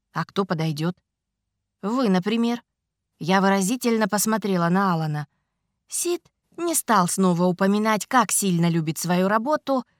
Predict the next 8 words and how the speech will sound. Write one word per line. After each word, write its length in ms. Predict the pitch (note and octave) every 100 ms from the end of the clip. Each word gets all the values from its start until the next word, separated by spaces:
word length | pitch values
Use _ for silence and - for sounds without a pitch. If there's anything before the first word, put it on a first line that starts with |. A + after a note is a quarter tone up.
| _ -
но 260 | A#3+ B3
это 260 | B3+ - A#3
буквально 640 | G3 G3 G3+ A3 G#3+ G#3
читалось 640 | - F#3+ - F#3 G3+ F3 -
на 160 | E3
его 200 | E3 E3+
выразительном 760 | F#3+ F#3+ F#3 E3 D#3+ D#3 D#3 D#3+
лице. 400 | F3 - C#3